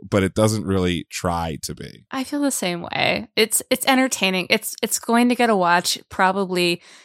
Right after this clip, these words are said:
Speaker 2: in the same span of time, like, like every Independence Day. I didn't, I did not this year, but every Independence Day, I do enjoy rewatching Independence Day.
Speaker 1: Yeah, it's one of Leanne's
Speaker 2: Yeah.
Speaker 1: top five movies of all time, if you can
Speaker 2: <laughs>
Speaker 1: believe it.
Speaker 2: That's amazing. And this,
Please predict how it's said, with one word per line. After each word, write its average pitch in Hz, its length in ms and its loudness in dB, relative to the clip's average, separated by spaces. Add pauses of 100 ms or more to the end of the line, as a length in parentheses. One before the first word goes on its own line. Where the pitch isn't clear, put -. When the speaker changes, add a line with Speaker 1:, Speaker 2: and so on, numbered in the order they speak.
(320)
Speaker 2:
in 202 120 -2
the 180 80 -2
same 190 600 0
span 175 440 0
of 165 80 -6
time, 160 440 2
like, 156 420 0
like 185 240 -2
every 214 580 2 (220)
Independence 180 580 0
Day. - 120 -2
I 185 80 0
didn't, 240 480 2
I 226 80 4
did 247 220 0
not 226 320 4
this 185 240 0
year, 165 260 -2 (380)
but 190 240 6
every 214 260 6
Independence 190 500 2
Day, 180 240 4
I 175 40 2
do 185 320 4
enjoy 175 380 2
rewatching 165 680 2 (100)
Independence 180 680 0
Day. - 380 -2 (420)
Speaker 1:
Yeah, 101 240 4
it's 90 160 0
one 107 180 2
of 101 60 4
Leanne's 95 400 2
Speaker 2:
Yeah. 175 180 2
Speaker 1:
top - 140 -6
five 90 260 0
movies 87 300 0
of 87 60 -6
all 87 120 0
time, 95 260 -2
if 85 140 -6
you 82 60 -8
can - 100 2
Speaker 2:
<laughs> - 20 2
Speaker 1:
believe 440 140 4
it. - 60 -2
Speaker 2:
That's 262 240 2
amazing. 233 760 0
And 247 320 2
this, 294 240 2